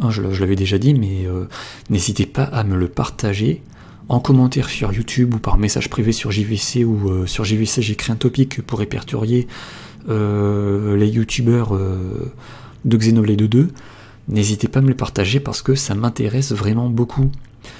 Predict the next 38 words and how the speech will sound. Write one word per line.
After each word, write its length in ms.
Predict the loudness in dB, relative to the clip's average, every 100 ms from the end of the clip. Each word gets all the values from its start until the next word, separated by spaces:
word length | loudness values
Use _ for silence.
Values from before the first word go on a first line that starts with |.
| -20 -20 -4
Moi, 140 | 0 0
c'est 140 | 0
vrai 180 | 0 0
que 500 | 0 -2 0 0 -2
j'ai, 340 | -2 -2 -2
c'est 160 | -2 0
une 60 | 2
mauvaise 300 | 4 2 2
habitude, 500 | 0 0 2 2 2
mais, 220 | 0 0
euh, 320 | -2 -2 -4 -4 -6
je 180 | -4 -2
ne 580 | 0 -2 -2 -4 -6 -6
cherche 400 | -4 -4 -4 -4
pas 280 | -4 -4 -2
forcément, 500 | -4 -4 -2 0 0
je 80 |
ne 100 | 0
vais 80 | -2
pas 160 | -2 -6
forcément 460 | -4 -4 -2 -2
vers 260 | 0 0 2
eux, 80 | 2 -2 -16 -16 -16 -18 -8
puisque 260 | -4 -2 0
je 100 | 2
me 60 | 2
concentre 500 | 0 0 -2 -2 -8
principalement 680 | -4 -4 -2 -2 0 -2
sur, 320 | -2 -2 -2 -2
sur 200 | -4 -4
mes 120 | -4
propres 380 | -4 -4 4 4
vidéos 400 | 4 2 4 2
quand 140 | -2
je 60 | -4
suis 120 | -6
sur 180 | -4 -2
YouTube. 380 | -2 0 0